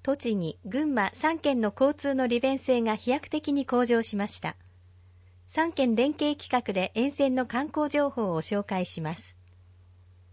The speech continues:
全線開通でこんなに近く便利に。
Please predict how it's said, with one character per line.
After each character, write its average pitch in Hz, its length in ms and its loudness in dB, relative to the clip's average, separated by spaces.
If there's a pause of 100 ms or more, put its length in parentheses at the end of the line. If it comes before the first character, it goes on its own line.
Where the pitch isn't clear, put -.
(1040)
全 262 260 4
線 302 260 0
開 269 260 0
通 254 240 0
で 226 260 -2 (120)
こ 294 160 0
ん 330 80 -2
な 320 100 0
に 302 140 0
近 240 320 -6
く - 200 -20
便 262 300 0
利 220 140 0
に。 160 160 -6